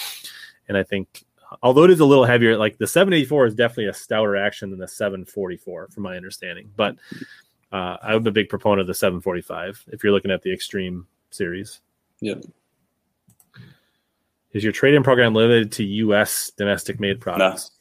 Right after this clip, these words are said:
Speaker 2: we'll take any J D M stuff in. We're happy to see it.
Speaker 1: Yeah. Left-handed rods are super underrated.
Speaker 2: <laughs>
Speaker 1: Big niche thing for sure.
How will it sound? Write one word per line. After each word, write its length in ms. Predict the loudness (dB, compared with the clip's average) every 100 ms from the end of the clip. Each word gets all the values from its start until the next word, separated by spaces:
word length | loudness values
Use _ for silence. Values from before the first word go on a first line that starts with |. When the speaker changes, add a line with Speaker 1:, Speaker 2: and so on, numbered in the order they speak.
| _
Speaker 2:
we'll 160 | -8 -6
take 300 | -2 -2 0
any 200 | -2 0
J 200 | 0 0
D 140 | 0 0
M 140 | -2
stuff 320 | 0 2 2
in. 260 | 0 -4 -8 _ _ -10
We're 180 | -4 2
happy 300 | 2 4 2
to 80 |
see 240 | 2 2 2
it. 260 | 2 -2 _ _ _ _ _ _ _ _ _ _ _ _ _ -14 -8 -6
Speaker 1:
Yeah. 140 | -6 -8 _ -14 -14 -4
Left-handed 440 | 0 2 4 6
rods 240 | 6 4 2
are 40 |
super 280 | 0 0 0
underrated. 560 | 0 0 0 0 -4 -6 -2 -2 0
Speaker 2:
<laughs> 340 | -2 -2 -2 0
Speaker 1:
Big 180 | 2
niche 240 | 2 0 0
thing 300 | 2 2 0
for 160 | -4
sure. 360 | -2 0 0 0